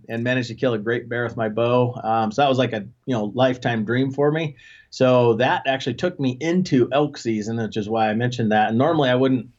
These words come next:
ever sacrifice a day of elk season, but when we talk giant bears like a grizzly bear, I'm gonna sacrifice all day, every day for that. So, um, and then I had, I had a Montana tag and an Idaho tag this year,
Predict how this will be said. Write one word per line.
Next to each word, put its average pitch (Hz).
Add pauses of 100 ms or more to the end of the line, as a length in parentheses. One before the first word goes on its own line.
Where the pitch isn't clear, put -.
(140)
ever 135
sacrifice 127
a 113
day 117
of 113
elk 120
season, 127
but 104
when 110
we 110
talk 127 (240)
giant 113
bears 113
like 110
a 107
grizzly 107
bear, 101 (100)
I'm 110
gonna 101
sacrifice 107 (200)
all 113
day, 104
every 101
day 95
for 95
that. 90
So, 95 (880)
um, 113
and 135
then 165
I 156
had, 147 (240)
I 139
had 151
a 143
Montana 156
tag 170
and 175
an 151
Idaho 135
tag 123
this 123
year, 127